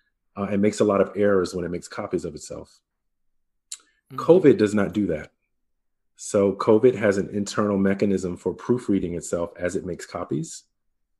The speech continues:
Speaker 1: And so if it does it wrong, it, it, it, it's just, it's not the same.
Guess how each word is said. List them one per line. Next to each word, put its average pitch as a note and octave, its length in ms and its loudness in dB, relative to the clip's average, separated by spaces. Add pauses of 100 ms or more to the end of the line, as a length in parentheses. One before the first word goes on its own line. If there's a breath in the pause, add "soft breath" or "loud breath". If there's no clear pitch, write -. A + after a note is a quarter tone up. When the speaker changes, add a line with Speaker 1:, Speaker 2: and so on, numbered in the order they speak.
(340)
Speaker 1:
And F#2+ 120 -6
so G2 160 4
if F#2+ 100 0
it G2 100 0
does G2+ 200 6
it F#2+ 120 -2
wrong, F#2 640 0
it, - 260 -14
it, F#2+ 220 -4
it, F#2+ 180 -10 (140)
it's - 200 -12
just, - 400 -6 (100)
it's - 140 -4
not G2 140 2
the G2+ 60 -4
same. D#2+ 340 -12